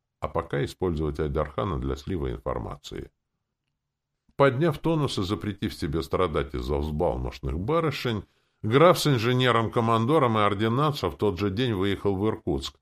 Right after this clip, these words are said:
а уж к вечеру все трое отсыпались в комфортабельной каюте новенького цепелина Экваториана,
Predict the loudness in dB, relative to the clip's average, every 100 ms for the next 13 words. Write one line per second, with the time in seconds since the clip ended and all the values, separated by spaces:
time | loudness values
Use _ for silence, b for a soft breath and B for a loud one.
0 | _ _ _ _ _ -10 -8 -8 -6 -4
1 | -2 -4 -6 -8 -10 -8 -4 -2 -2 -4
2 | -10 -4 -4 -4 -8 -10 -8 -8 -4 -4
3 | -4 -6 -8 -6 -4 -4 -6 -8 -8 b
4 | b b 2 4 4 4 4 2 2 -2
5 | 0 2 2 0 0 -4 -4 -8 -2 -4
6 | 0 0 2 2 2 0 -2 -4